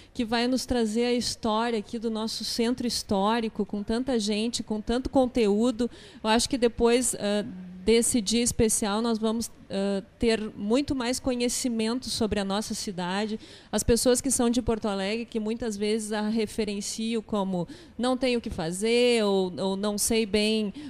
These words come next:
como indicar pra um turista", nós aqui no Plaza, nós temos essa especialidade, né? Mostrarmos aos turistas, às pessoas que chegam,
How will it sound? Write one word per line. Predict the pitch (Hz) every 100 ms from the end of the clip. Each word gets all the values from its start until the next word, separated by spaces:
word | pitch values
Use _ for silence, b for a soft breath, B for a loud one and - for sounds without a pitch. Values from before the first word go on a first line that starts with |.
| B
como | 226 226
indicar | 220 214 214 214 208
pra | 220 196
um |
turista", | 196 190 185 233 247 233
nós | 208 226
aqui | 233 247
no | 233 220
Plaza, | 220 208 226
nós | 233 214
temos | - 226 226
essa | 214 233 277
especialidade, | - 233 226 208 180 180 190 214 202
né? | 185 190
Mostrarmos | 208 202 - 208 196 226 247 208
aos | 196 202 -
turistas, | 208 190 214 220 202
às | 202
pessoas | - 202 220 220
que | -
chegam, | 208 - 190 214 220